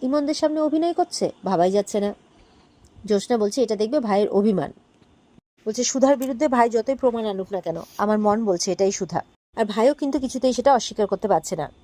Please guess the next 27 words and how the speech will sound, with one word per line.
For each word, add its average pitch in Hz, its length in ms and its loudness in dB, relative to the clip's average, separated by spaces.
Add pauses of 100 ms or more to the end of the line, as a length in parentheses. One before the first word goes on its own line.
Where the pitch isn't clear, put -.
(720)
সার্থক 247 460 -2
কিন্তু 330 200 -4
যাওয়ার 240 340 2
আগে 240 200 0
তেজকে 220 340 -2
আবারও 226 240 4
বলে 202 260 2
যায় 160 180 -4 (360)
যে, 180 280 -8
"Be 233 180 -6
careful, 240 500 0 (420)
এখনও 254 300 0
কিন্তু 277 200 -8
সমস্ত 254 400 -4
পেপার 262 300 2
আমার 254 220 0
হাতে 269 240 0
আছে, 202 240 -2 (420)
তাই 190 160 -2
কোনোভাবে 240 400 0
যদি 269 200 -4
প্রমাণিত 247 420 0
হয় 247 320 2
যে 202 140 -4
এই 220 80 2
রুক্মিণী 233 360 -4
সেনগুপ্ত, 233 480 -4